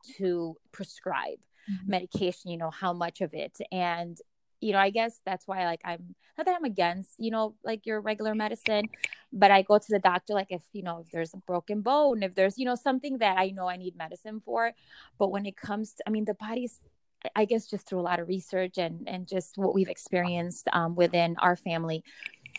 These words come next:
Speaker 1: that our body can heal itself, you know, if we
Speaker 2: Mm-hmm.
Speaker 1: give it what it needs
Speaker 2: Right.
Speaker 1: to do so. You know, it's hard. It's like,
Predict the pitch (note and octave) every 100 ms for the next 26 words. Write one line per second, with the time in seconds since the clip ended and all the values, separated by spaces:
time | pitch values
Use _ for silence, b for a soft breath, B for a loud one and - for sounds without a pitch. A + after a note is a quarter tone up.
0 | B - G3 F3+ F3 - A3 G#3+ G#3 A3
1 | B3+ - G3+ F#3 G3+ G#3 G3 - - -
2 | - - G3 F#3 - G#3+ G3 G3 G#3+ -
3 | G3+ G#3 F3 E3 - - F#3 F#3+ F3+ F3
4 | F3+ G#3+ C4+ C#3 - - - _ _ -
5 | F3 D#3 - G#3 - G3+ A#3 - C#3+ A#3
6 | G3+ _ _ - G3+ F#3+ F3+ G#3 - A3+
7 | A3 A3 G#3+ B3 A3+